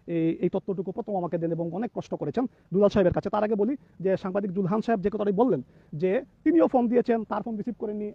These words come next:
আমার ফোন রিসিভ করে তিনি বলেছেন যে উপর লেভেল থেকে অনুমতি নিয়ে আসতে হবে। তিনি যদি আসলে স্বচ্ছ থাকতেন, তাহলে তিনি আমাদেরকে ভিতরে নিতেন, বসাতেন, সবকিছু দেখাতেন, তাহলে হয়তো আজকে আমাদেরকে এখানে লাইভ করতে হতো না।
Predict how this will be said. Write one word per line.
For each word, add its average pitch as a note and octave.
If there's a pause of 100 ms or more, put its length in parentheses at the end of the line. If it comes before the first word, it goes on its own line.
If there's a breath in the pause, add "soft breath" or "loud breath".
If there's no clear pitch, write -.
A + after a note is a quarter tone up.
আমার G#3
ফোন G#3+
রিসিভ G3+
করে G#3+
তিনি G3+
বলেছেন G3+
যে G3+
উপর G3
লেভেল G3+
থেকে G3+
অনুমতি G3+
নিয়ে G#3
আসতে -
হবে। G3+ (320 loud breath)
তিনি F4
যদি D#4
আসলে C4
স্বচ্ছ -
থাকতেন, C#4
তাহলে A3+
তিনি A#3
আমাদেরকে G#3+
ভিতরে A3+
নিতেন, A#3 (280 loud breath)
বসাতেন, B3
সবকিছু A#3
দেখাতেন, A#3
তাহলে G#3+
হয়তো A3
আজকে G#3
আমাদেরকে G3+
এখানে G#3
লাইভ G3
করতে G3
হতো F3
না। C#3+